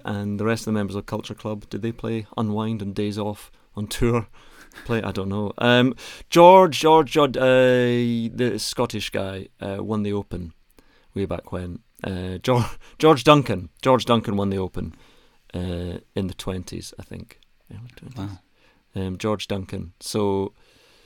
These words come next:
Speaker 2: I'm
Speaker 1: there we are.
Speaker 2: actually gonna beat you this week 'cause I have one more.
Speaker 1: Oh no.
Speaker 2: And, um, he's the son of, the unbeknownst son, I think, of a famous architect, Tom Fazio, and this player's called George Fazio.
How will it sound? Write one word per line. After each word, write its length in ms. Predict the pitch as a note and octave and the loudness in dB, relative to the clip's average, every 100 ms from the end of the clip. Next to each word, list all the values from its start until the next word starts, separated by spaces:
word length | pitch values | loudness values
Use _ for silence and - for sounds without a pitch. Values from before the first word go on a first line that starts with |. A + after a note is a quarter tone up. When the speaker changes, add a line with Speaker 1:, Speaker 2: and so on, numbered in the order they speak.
| - | -8
Speaker 2:
I'm 160 | C3 | -4
Speaker 1:
there 100 | C#3 | -2
we 60 | G2 | -2
are. 40 | |
Speaker 2:
actually 240 | A2+ F#2+ G2+ | -2 -4 -4
gonna 140 | G2+ | -4
beat 180 | F#2+ G#2+ | -4 -6
you 80 | F#2+ | -8
this 220 | F2 - | -12 -12
week 160 | F2+ - | -12 -10
'cause 80 | |
I 60 | F#2+ | -8
have 120 | F#2+ | -6
one 280 | G2+ G2 F#2+ | -4 -4 -4
more. 260 | F#2 F2+ - _ - | -4 -8 -12 _ -14
Speaker 1:
Oh 80 | B2 | -12
no. 200 | E3 F#3 A#2+ - - _ - | -10 -10 -10 -14 -20 _ -6
Speaker 2:
And, 320 | F#2+ F#2 F2+ | -4 -2 -4
um, 320 | F#2 F#2 F2+ | -4 -4 -6
he's 380 | G#2 G2+ F#2+ - | -8 -8 -8 -12
the 80 | F#2+ | -10
son 480 | - - A2 F2+ F2+ | -10 -6 -6 -4 -8
of, 440 | G2 F2+ F2+ F2 - | -10 -10 -10 -12 -14
the 180 | F#2 F2 | -14 -10
unbeknownst 580 | G#2+ A2+ F2+ G2+ B2+ - | -8 -8 -6 -6 -8 -10
son, 300 | - - - - | -12 -12 -14 -20
I 40 | |
think, 340 | - - - - - | -16 -14 -14 -12 -8
of 200 | F#2 F#2 | -6 -8
a 60 | |
famous 520 | F2 - F#2 F2+ - - - | -10 -8 -6 -8 -10 -14 -12
architect, 480 | F#2 - F#2+ - | -12 -10 -14 -14
Tom 240 | - F#2+ F2+ | -10 -8 -8
Fazio, 540 | - F#2+ F#2+ - F2 | -8 -10 -10 -12 -12
and 160 | F#2 F#2 | -10 -8
this 120 | G2 | -10
player's 260 | - F#2 F2+ | -10 -12 -10
called 220 | - E2+ | -14 -16
George 380 | - F#2+ F#2 E2+ | -8 -8 -8 -10
Fazio. 540 | - F#2 F2 F2 F2+ | -12 -12 -12 -10 -10